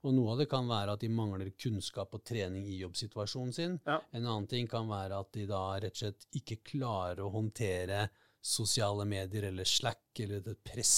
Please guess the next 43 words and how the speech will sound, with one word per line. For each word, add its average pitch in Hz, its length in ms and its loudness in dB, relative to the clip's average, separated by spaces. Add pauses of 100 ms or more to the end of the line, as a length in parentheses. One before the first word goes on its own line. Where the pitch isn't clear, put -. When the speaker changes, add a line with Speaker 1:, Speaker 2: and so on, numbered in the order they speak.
(120)
Speaker 1:
som 110 240 0
alltid 104 480 -4
være 98 380 -2 (420)
tilstedeværende 98 800 0
Speaker 2:
Ja. 160 80 8
Speaker 1:
på 113 80 2
jobb, 117 140 2
selv 110 400 4
om 110 60 2
man 110 200 4 (400)
er 139 80 4
syk 196 400 2
eller 123 120 0 (100)
hjemme 110 120 4
med 113 140 2
syke 113 240 -2
barn. 156 240 4 (500)
Så - 140 2 (160)
åtteogtjue 139 480 4
prosent 165 400 6
er 151 80 4
liksom 139 240 8
det, 123 180 8
det 120 200 4
tallet 117 340 2
vi 120 180 4
bruker, 127 640 4 (100)
slår 120 380 4
sammen 113 300 2
de 113 120 2
to 110 260 2
mest 107 300 2
kritiske - 640 -2 (240)
Speaker 2:
Mhm. 170 100 2
Speaker 1:
kategoriene, 117 560 4
så 147 140 0
har 120 80 2
liksom 110 160 2
tjueåtte - 480 -4
prosent 127 220 2
sier 123 180 2
at 123 100 0 (520)
"work-life 113 1000 0